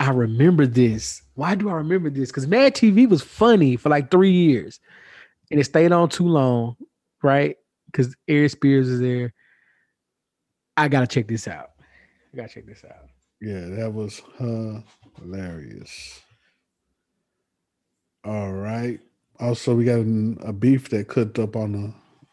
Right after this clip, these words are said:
Speaker 2: on the, um, internet streets. Yeah, Mark Henry versus Ryback.
Speaker 1: Tell me more. <laughs>
Speaker 2: 'Cause you know Ryback, you know, he likes to talk.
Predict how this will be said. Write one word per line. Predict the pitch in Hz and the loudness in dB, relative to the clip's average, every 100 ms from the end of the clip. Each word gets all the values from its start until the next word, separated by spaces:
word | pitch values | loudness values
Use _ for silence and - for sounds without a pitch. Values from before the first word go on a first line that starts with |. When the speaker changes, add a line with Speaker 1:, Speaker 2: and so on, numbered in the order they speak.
| _ _ _ _ - | _ _ _ _ -10
Speaker 2:
on | 104 | -8
the, | 101 | -6
um, | 104 104 101 98 101 95 _ _ _ _ _ _ _ _ _ - - | -6 -6 -6 -8 -10 -14 _ _ _ _ _ _ _ _ _ -16 0
internet | 120 107 107 | 2 2 0
streets. | 104 - 107 120 - - - _ _ _ _ _ _ _ _ _ _ _ _ _ _ _ _ _ _ _ _ - | -4 -4 -4 -4 -8 -16 -16 _ _ _ _ _ _ _ _ _ _ _ _ _ _ _ _ _ _ _ _ -2
Yeah, | 127 | 2
Mark | 113 127 123 - | 4 4 2 2
Henry | 151 143 123 | 4 4 4
versus | 127 123 120 113 | 2 2 0 2
Ryback. | 135 131 104 95 - - _ _ _ _ _ _ _ _ _ _ _ _ _ _ _ _ _ _ _ - _ _ _ _ _ _ _ | 2 2 0 -2 -8 -20 _ _ _ _ _ _ _ _ _ _ _ _ _ _ _ _ _ _ _ -20 _ _ _ _ _ _ _
Speaker 1:
Tell | 131 113 | 0 4
me | 123 | 6
more. | 190 160 151 180 - _ _ _ _ _ | 6 6 4 2 -4 _ _ _ _ _
<laughs> | 190 - _ _ _ | -10 -10 _ _ _
Speaker 2:
'Cause | - - - 175 185 170 - - - - _ _ 170 170 | -12 -12 -12 -14 -12 -12 -12 -16 -16 -18 _ _ 0 4
you | |
know | 156 139 | 4 6
Ryback, | 117 120 113 110 107 | 4 4 2 0 0
you | 123 | 0
know, | 117 | 2
he | 113 | 2
likes | 110 107 | 0 -4
to | - | -4
talk. | 110 107 101 | 0 0 -2